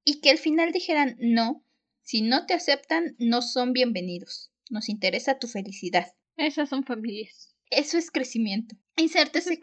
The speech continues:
Speaker 2: crecimiento.
Speaker 1: el meme de, ¿sabes qué es eso? Growth. <laughs>
Speaker 2: Growth.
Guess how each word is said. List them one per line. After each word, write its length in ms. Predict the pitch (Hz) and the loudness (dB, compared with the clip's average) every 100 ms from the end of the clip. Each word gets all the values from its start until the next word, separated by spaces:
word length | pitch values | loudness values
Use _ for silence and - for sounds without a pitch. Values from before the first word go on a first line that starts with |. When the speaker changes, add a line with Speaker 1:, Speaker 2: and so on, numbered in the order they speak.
| 302 | -2
Speaker 2:
crecimiento. 540 | 262 262 233 220 226 240 | 0 0 -4 -6 0 4
Speaker 1:
el 160 | 262 | 4
meme 420 | 254 254 233 226 | 4 2 2 0
de, 600 | 202 196 190 190 190 254 _ _ _ | -2 -4 -4 -4 -4 -8 _ _ _
¿sabes 360 | _ - 240 233 | _ -8 -8 -4
qué 80 | - | -6
es 100 | 247 | -6
eso? 260 | - 339 _ _ _ | -6 -6 _ _ _
Growth. 640 | 233 214 247 226 220 - - - - | -6 2 4 4 0 -4 -6 -6 -8
<laughs> 260 | - - - | -16 -14 -2
Speaker 2:
Growth. 500 | 254 214 - 196 | 2 2 -2 -12